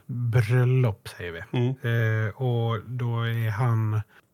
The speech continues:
Speaker 1: borta, eh, över helgen hos mormor, till exempel.
Speaker 2: Mm.
Speaker 1: Och då har jag märkt,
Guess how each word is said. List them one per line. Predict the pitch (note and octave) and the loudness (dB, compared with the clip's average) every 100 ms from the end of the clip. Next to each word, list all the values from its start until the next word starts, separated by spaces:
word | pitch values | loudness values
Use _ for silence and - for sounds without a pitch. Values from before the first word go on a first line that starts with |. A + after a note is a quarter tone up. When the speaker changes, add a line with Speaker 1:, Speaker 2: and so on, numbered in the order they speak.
| _ _ _ | _ _ _
Speaker 1:
borta, | - A2+ A2+ - _ A#2+ G2+ G2 | -6 -4 -4 -6 _ 0 0 0
eh, | G2 - A2 - - A#2+ B2 | -4 -8 -12 -12 -12 -8 -4
över | A2+ A2+ | -2 0
helgen | A#2+ A2+ G#2+ | 2 2 0
hos | G#2+ G#2 - - - - | 0 0 -2 -6 -12 0
mormor, | D3 B2+ G#2+ G2 | 6 6 6 0
till | G2+ - | -6 -8
exempel. | G#2+ C3 C3+ | 0 4 6
Speaker 2:
Mm. | F3+ - - _ _ _ _ - - - - | 6 2 -12 _ _ _ _ -20 -20 -20 -2
Speaker 1:
Och | C#3 | 4
då | |
har | C#3 | 4
jag | B2 | 6
märkt, | C3 B2 - | 4 2 -2